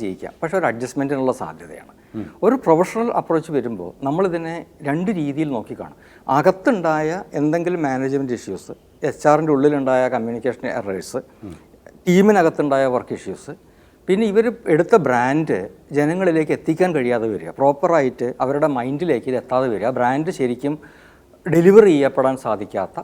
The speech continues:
Speaker 1: ഒരവസ്ഥ ഉണ്ടാവുക. ഇത്തരം കാര്യങ്ങളെപ്പറ്റി പ്രോപ്പറായി സ്റ്റഡി ചെയ്ത് ഏത് ഏരിയയിൽ എവിടെയാണ് മിസ്റ്റേക്ക് ഉണ്ടായത്, ഏത് തിരുത്തിയാൽ നിങ്ങളുടെ സാമ്പത്തിക പ്രശ്നം പരിഹരിക്കാമെന്ന പ്രാക്ടിക്കൽ സൊല്യൂഷൻ കൊടുക്കുന്നതാണ്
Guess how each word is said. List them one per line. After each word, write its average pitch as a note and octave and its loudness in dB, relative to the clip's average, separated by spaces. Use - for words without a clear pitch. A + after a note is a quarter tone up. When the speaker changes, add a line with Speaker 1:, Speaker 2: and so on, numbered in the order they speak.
Speaker 1:
ഒരവസ്ഥ F#2+ -4
ഉണ്ടാവുക. D#2+ -16
ഇത്തരം B3 4
കാര്യങ്ങളെപ്പറ്റി E3 0
പ്രോപ്പറായി C3+ 2
സ്റ്റഡി C3 -4
ചെയ്ത് G2 -4
ഏത് G#3+ 6
ഏരിയയിൽ D3 2
എവിടെയാണ് C3+ 2
മിസ്റ്റേക്ക് C#3+ -2
ഉണ്ടായത്, A2+ 0
ഏത് G3+ 8
തിരുത്തിയാൽ D#3 0
നിങ്ങളുടെ C3+ -4
സാമ്പത്തിക A#2+ -6
പ്രശ്നം B2+ -10
പരിഹരിക്കാമെന്ന C3 -4
പ്രാക്ടിക്കൽ B2+ -6
സൊല്യൂഷൻ C3 -6
കൊടുക്കുന്നതാണ് G#2+ -6